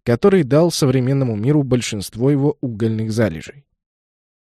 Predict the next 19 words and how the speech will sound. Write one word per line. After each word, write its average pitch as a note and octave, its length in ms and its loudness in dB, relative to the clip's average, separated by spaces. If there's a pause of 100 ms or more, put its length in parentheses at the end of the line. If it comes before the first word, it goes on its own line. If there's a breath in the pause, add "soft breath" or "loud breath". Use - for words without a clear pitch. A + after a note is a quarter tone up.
(480)
Но C3 320 0
именно F#3+ 380 2
в - 80 -10
такие D3+ 480 0
переходные A2+ 720 0
эпохи F3 420 0
жизнь D#3 340 -2
подвергается D3 680 0
наиболее D#3+ 500 0
быстрым C#3 500 -2
изменениям, G#2+ 640 -4 (340)
и A#2+ 120 0
из A2 140 -2
трудностей F#3 500 0
она B2+ 240 2
извлекает A#2+ 520 0
самые E3+ 360 0
ценные G2 500 -4
уроки. G#2 440 -4